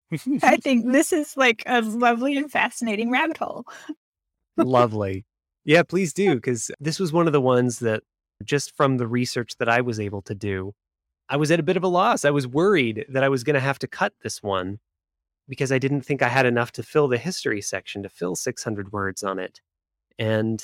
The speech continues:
Speaker 2: I think the only reason I didn't was that I had already given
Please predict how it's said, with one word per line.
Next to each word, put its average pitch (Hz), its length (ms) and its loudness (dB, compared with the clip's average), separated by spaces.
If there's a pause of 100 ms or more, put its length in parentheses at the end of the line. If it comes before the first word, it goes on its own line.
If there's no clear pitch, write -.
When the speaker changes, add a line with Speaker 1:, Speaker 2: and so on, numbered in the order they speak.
(140)
Speaker 2:
I 131 80 -2
think 156 180 -4
the 151 140 -2
only 147 260 2
reason 131 280 0
I 113 80 0
didn't 131 340 -2
was 117 160 -4
that 120 100 2
I 110 120 2
had 113 180 -2
already 113 500 2
given 107 640 -2